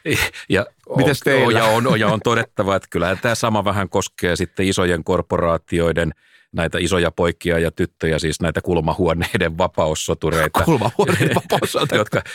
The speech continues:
Speaker 1: jotka aika nopeasti leimaa epämieluisan tutkimuksen, äh, jonkunlaiseksi vaaleanpunaiseksi höpinäksi. Mut me, äh,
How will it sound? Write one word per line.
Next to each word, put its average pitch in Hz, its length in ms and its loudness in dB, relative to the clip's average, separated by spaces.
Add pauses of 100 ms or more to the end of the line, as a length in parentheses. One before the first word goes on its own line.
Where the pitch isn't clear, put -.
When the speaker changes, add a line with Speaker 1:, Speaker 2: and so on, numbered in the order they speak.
(120)
Speaker 1:
jotka 101 320 0
aika 101 200 0
nopeasti 92 580 -2
leimaa 85 520 0
epämieluisan 82 760 -2
tutkimuksen, 76 720 -4 (180)
äh, 80 140 -4
jonkunlaiseksi 76 580 -2
vaaleanpunaiseksi 71 800 -2 (100)
höpinäksi. 80 520 -2 (360)
Mut 90 180 0 (160)
me, 80 260 2
äh, 123 100 0